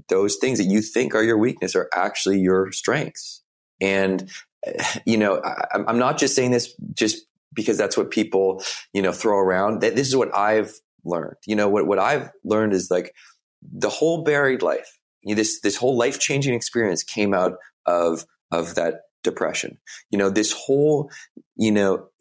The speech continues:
new chapter where I'm speaking about mental health and, and my experience, the only way I can talk about it effectively is because I've been through it.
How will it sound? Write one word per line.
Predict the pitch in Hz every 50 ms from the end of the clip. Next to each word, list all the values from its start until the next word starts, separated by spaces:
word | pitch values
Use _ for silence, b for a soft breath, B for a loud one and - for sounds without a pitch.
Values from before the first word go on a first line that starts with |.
| - - - - - - - -
new | - 82 107 113 117 127 147 156
chapter | - - 156 139 135 135 - 110
where | 98 98 98
I'm | 92 -
speaking | - - - - 120 123 - - 117 113 113
about | 104 87 98 101 104 107 107 - - - B B B B B B _ _ _ -
mental | 107 117 - 123 107
health | 110 104 104 101 95 -
and, | 92 82 82
and | - 69 85 82
my | 90 92
experience, | 92 - - - - - - 120 117 104 95 90 90 87 - B B B B -
the | 107
only | 95 104 139 160 160
way | 156 156 156
I | 151
can | 156 156 143 131
talk | 120 - - - 160 185 185 -
about | - - - - -
it | - - - - _ _ B B B B B B B B B _ _ -
effectively | - 190 190 - - - - - - 107 90 92 87 87 117 143 143 - _ _ -
is | 123 127
because | 120 127 127 147 135 131
I've | 139 131 107
been | - 147 185 214
through | 208 - - 120 -
it. | -